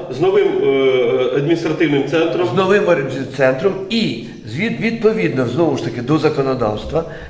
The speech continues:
Speaker 1: вибори, які пройдуть в дві тисячі сімнадцятому році, об'єднані, голів об'єднаних територіальних громад вже будуть проводитися в Новополтавській об'єднаній громаді відповідно до нового законодавства.
Speaker 2: У вас буде голова
Speaker 1: А, а
Speaker 2: об'єднаної громади, який буде приймати рішення.
Speaker 1: Якого ви
Speaker 2: Ви отримаєте додаткові кошти в бюджет.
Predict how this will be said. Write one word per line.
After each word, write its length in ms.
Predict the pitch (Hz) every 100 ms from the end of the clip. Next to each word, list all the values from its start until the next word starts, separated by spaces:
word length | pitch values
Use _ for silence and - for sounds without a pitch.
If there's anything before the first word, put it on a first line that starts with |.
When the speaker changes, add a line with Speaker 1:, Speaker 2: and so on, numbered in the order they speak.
| - 117
Speaker 1:
вибори, 460 | 180 202 151 139 117 - - -
які 200 | 117 185
пройдуть 480 | 160 190 180 175 -
в 240 | - -
дві 100 | 127
тисячі 400 | 156 202 156 - 120
сімнадцятому 680 | 131 147 160 - - 131 139
році, 340 | 143 139 143 143 - -
об'єднані, 760 | 156 156 131 180 170 123 127 120
голів 460 | 165 180 139 117
об'єднаних 500 | 127 139 160 127 113 117
територіальних 540 | 113 120 127 120 120
громад 400 | 113 127 185 - - - -
вже 120 | 131
будуть 260 | 151 151 139
проводитися 520 | 143 226 240 - 151
в 60 | 147
Новополтавській 680 | 156 147 170 165 143 - 151
об'єднаній 400 | 156 147 127 131
громаді 360 | 151 233 233 - - -
відповідно 360 | 143 151 190 175
до 120 | 147
нового 220 | 156 175
законодавства. 600 | 151 143 131 113 107 139
Speaker 2:
У 20 | 151
вас 100 | 151
буде 200 | 175 165
голова 680 | 151 151 147 208 220 208
Speaker 1:
А, 40 | 160
а 100 | 156
Speaker 2:
об'єднаної 420 | 160 160 151 143
громади, 480 | 139 135 143 135 123
який 220 | 131 123
буде 180 | 156 151
приймати 460 | - 147 143 135 135
рішення. 180 | - -
Speaker 1:
Якого 320 | 240 214 208
ви 180 | 202 214
Speaker 2:
Ви 260 | - 196 196
отримаєте 560 | 175 - 190 170 160
додаткові 520 | 147 160 165 175 175
кошти 340 | 160 170 151 139
в 120 | 127
бюджет. 460 | 127 113 135 139